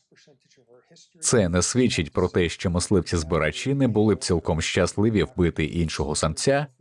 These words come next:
якщо він вважає, що той спить з кимось, з ким йому не слід спати. Індивідуальне насильство між чоловіками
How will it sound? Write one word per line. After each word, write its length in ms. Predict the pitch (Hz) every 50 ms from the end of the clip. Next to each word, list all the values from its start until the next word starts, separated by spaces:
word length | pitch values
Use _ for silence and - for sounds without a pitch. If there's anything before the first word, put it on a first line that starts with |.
| _ _
якщо 420 | 156 156 147 147 - - - 127
він 160 | 101 107 98
вважає, 360 | 87 85 78 82 87 82 78 73
що 300 | - - - 95 82 76
той 260 | - - 87 80 76
спить 280 | - - - 78 73
з 80 | - -
кимось, 420 | - - 147 139 101 82 - -
з 140 | 107 107 -
ким 220 | - - 170 139 107
йому 300 | 101 85 73 71 71 71
не 160 | 80 92 95
слід 300 | - - 110 73 65 -
спати. 520 | - - - 60 50 - - 60 - - - - -
Індивідуальне 760 | 185 160 147 156 147 139 127 117 113 107 101 85 71 67
насильство 540 | 67 73 78 - - 113 104 - - - 82
між 200 | 82 87 85 -
чоловіками 800 | - - 92 76 73 71 71 - - 107 120 120 95 78 69 -